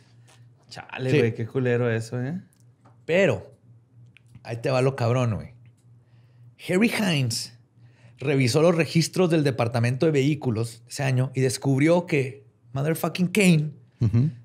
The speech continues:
Speaker 2: manejaba un auto idéntico, blanco, con convertible, el techo negro, el grill. Inclusive le faltaba el grill del
Speaker 3: Del radiador.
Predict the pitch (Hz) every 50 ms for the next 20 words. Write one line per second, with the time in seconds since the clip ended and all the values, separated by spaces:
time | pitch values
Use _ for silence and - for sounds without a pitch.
0 | _ _ - 165 165 165 151 - 180 170 170 180 180 180 175 175 180 180 - 190
1 | 185 - - - - - _ - 180 165 180 190 214 240 247 - 220 - - 135
2 | 107 82 67 - - _ _ _ _ _ _ - - _ _ _ _ - - _
3 | - 147 151 156 160 170 165 - 185 185 190 - - - - - - _ - -
4 | - 139 139 135 131 127 127 123 117 - - 123 120 123 113 117 - 165 170 165
5 | 175 185 190 185 180 151 139 123 117 131 117 151 156 147 151 160 160 170 175 180
6 | 180 175 - 131 120 120 135 160 180 175 - - 175 170 160 - - 180 170 143
7 | - - 185 185 190 202 190 185 190 165 147 135 - 151 156 156 165 160 143 131
8 | 156 175 180 185 190 - - - 147 160 151 143 143 139 135 127 123 123 120 113
9 | 113 110 113 110 113 120 120 113 - 110 104 104 98 101 104 110 110